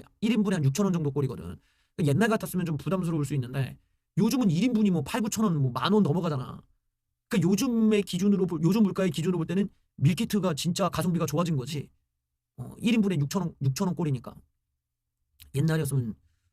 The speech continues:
어, 좀 부담스럽겠지만, 어, 지금 그렇게 해서 맛있는, 어, 한 끼를 먹을 수 있다는 것도 좋은 것 같고 여러 면에서 많이 그쪽 방향이 많이 발전하고 있다.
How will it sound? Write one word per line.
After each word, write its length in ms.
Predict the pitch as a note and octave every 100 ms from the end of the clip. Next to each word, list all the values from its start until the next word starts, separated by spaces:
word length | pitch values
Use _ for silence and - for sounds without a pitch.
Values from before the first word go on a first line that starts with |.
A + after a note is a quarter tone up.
| _ -
어, 480 | A2 G#2 - - B2
좀 320 | - - - -
부담스럽겠지만, 680 | A2+ A#2 - G2+ C3 - -
어, 100 | -
지금 200 | - D#3
그렇게 160 | E3+ C#3+
해서 180 | D3 C3 - _ _ -
맛있는, 580 | A#2 F#3 F3 C#3 A#2 -
어, 80 | -
한 120 | -
끼를 160 | E3 E3
먹을 140 | B2
수 80 | C3+
있다는 220 | C3+ B2 G#2
것도 160 | G#2+
좋은 160 | - C3+
것 80 | C3
같고 440 | - - - - - _ _ _
여러 180 | C3 E3+
면에서 440 | F3+ D#3+ D3 C3 -
많이 440 | A#2+ D3 B2+ A2 -
그쪽 240 | C3+ C#3+
방향이 340 | C#3+ C3+ A#2 G#2+
많이 220 | G#2 G#2
발전하고 400 | - C3 C#3 G#2+
있다. 480 | - - C#2+ D2+